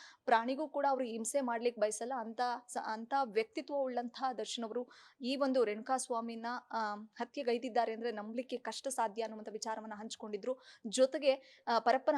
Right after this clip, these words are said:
ಅಗ್ರಹಾರ ಜೈಲ್ಗೂ ಕೂಡ ಅವರು, ಆ, ಹೋಗಿ ಭೇಟಿ ನೀಡಿ ಗುರು, ಅವರ ಪಾಲಿನ ಗುರು ದರ್ಶನ್ ಅವರನ್ನ ಭೇಟಿ ಮಾಡುವಂಥ ಕೆಲಸಗಳನ್ನ ಮಾಡಿದ್ರು. ಆ, ಏನೇ ಆಗ್ಲಿ, ನಾನು ರಾಜನ್ನ ರಾಜನನ್ನಾಗಿ ನೋಡ್ಲಿಕ್ಕೆ ಇಷ್ಟಪಡ್ತೀನಿ. ಯಾಕಂದ್ರೆ ಈ ಒಂದು ಜೈಲಲ್ಲಿ ಅವರನ್ನ ನೋಡ್ಲಿಕ್ಕೆ ನಂಗೆ ತುಂಬಾ ಕಷ್ಟ ಆಯ್ತು. ಆದಷ್ಟು ಬೇಗ ಅವರು,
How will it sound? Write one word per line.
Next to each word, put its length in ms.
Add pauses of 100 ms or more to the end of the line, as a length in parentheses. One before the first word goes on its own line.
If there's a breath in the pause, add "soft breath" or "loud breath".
ಅಗ್ರಹಾರ 400
ಜೈಲ್ಗೂ 360
ಕೂಡ 200
ಅವರು, 220
ಆ, 240
ಹೋಗಿ 400
ಭೇಟಿ 340
ನೀಡಿ 440
ಗುರು, 240
ಅವರ 260
ಪಾಲಿನ 380
ಗುರು 400
ದರ್ಶನ್ 260
ಅವರನ್ನ 260
ಭೇಟಿ 300
ಮಾಡುವಂಥ 400
ಕೆಲಸಗಳನ್ನ 580
ಮಾಡಿದ್ರು. 440 (440 loud breath)
ಆ, 200
ಏನೇ 320
ಆಗ್ಲಿ, 280
ನಾನು 240
ರಾಜನ್ನ 520 (100)
ರಾಜನನ್ನಾಗಿ 800
ನೋಡ್ಲಿಕ್ಕೆ 400
ಇಷ್ಟಪಡ್ತೀನಿ. 540
ಯಾಕಂದ್ರೆ 340
ಈ 100
ಒಂದು 400 (260 loud breath)
ಜೈಲಲ್ಲಿ 500
ಅವರನ್ನ 340
ನೋಡ್ಲಿಕ್ಕೆ 360
ನಂಗೆ 160
ತುಂಬಾ 300
ಕಷ್ಟ 360
ಆಯ್ತು. 200
ಆದಷ್ಟು 440
ಬೇಗ 340
ಅವರು, 460